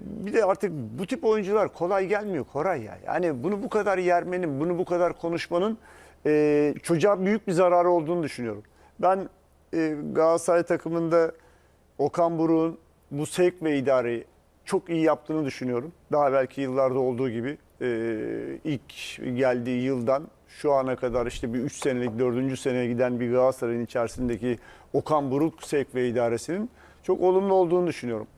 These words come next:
Bu kadroları idare edebilmek kolay bir şey değil. Ben Barış Alper'in Liverpool maçı, Beşiktaş maçı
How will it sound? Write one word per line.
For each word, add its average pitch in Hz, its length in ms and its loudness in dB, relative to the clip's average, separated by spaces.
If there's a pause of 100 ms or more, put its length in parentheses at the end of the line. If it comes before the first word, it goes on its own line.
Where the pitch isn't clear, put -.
(100)
Bu 165 140 -2
kadroları 170 520 4
idare 156 360 2
edebilmek 151 480 -2
kolay 139 340 2
bir 127 60 -6
şey 135 220 -4
değil. 110 120 -4 (720)
Ben 185 200 0
Barış 190 280 2
Alper'in 180 520 2 (600)
Liverpool 165 460 2
maçı, 147 520 -2
Beşiktaş 156 560 0
maçı 143 460 -2